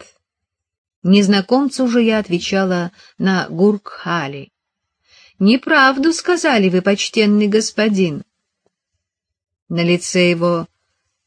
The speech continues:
появилось изумление и слегка сердитое выражение. «Что ты имеешь в виду?» «Вы сказали, что лошадь откусит мне руку.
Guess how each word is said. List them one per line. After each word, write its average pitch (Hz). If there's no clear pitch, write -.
появилось 190
изумление 190
и -
слегка 190
сердитое 208
выражение. 185
«Что 247
ты -
имеешь 190
в 180
виду?» 180
«Вы 381
сказали, 285
что 277
лошадь 320
откусит 190
мне 262
руку. 262